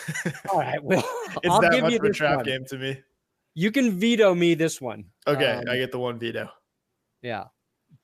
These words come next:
Speaker 2: Damn. Oh, Joe Flacco revenge game. Holy hell, we didn't even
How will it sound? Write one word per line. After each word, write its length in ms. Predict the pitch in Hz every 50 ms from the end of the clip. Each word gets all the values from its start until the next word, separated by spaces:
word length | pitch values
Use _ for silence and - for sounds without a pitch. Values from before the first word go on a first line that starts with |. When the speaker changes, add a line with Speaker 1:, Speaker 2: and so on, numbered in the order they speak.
| _ _ -
Speaker 2:
Damn. 640 | - 208 226 220 202 180 151 127 113 101 - - - _ _ _ _ _
Oh, 360 | - 220 240 233 220 208 190 170
Joe 240 | 135 - 226 240 233
Flacco 500 | - - 226 240 277 302 302 302 269 240
revenge 520 | 226 226 180 165 208 202 196 185 156 147
game. 400 | - 185 170 160 147 135 123 120 -
Holy 520 | - - 285 302 311 311 285 262 220 202
hell, 360 | 156 226 254 277 294 277 247 208
we 120 | 208 214
didn't 180 | 233 262 277 285
even 340 | 269 240 214 170 147 127